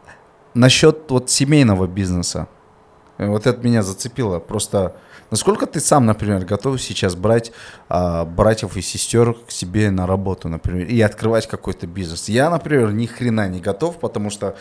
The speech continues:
мы <laughs> даже, а,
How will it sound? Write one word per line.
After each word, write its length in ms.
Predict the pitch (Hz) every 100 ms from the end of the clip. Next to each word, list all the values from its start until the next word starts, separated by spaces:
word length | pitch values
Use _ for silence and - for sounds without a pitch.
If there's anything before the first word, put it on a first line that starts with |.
| - - -
мы 320 | 107 120 120 117
<laughs> 20 |
даже, 520 | 127 117 101 101 90 - - - _
а, 800 | 95 95 92 90 87 82 80 -